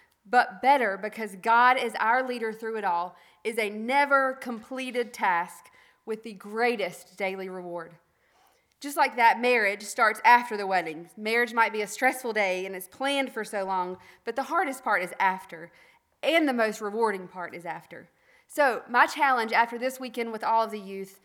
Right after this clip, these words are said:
my challenge is to all of you church people. To remember your commitment with God if you have made one. Remember the moment when you chose to give your life to Jesus. What changed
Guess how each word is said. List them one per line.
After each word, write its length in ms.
my 140
challenge 360
is 160
to 100
all 160
of 100
you 80
church 320
people. 380
To 100
remember 360
your 180
commitment 420
with 160
God 280
if 160
you 120
have 200
made 220
one. 320
Remember 340
the 80
moment 400
when 160
you 180
chose 420
to 100
give 200
your 160
life 280
to 100
Jesus. 560
What 200
changed 580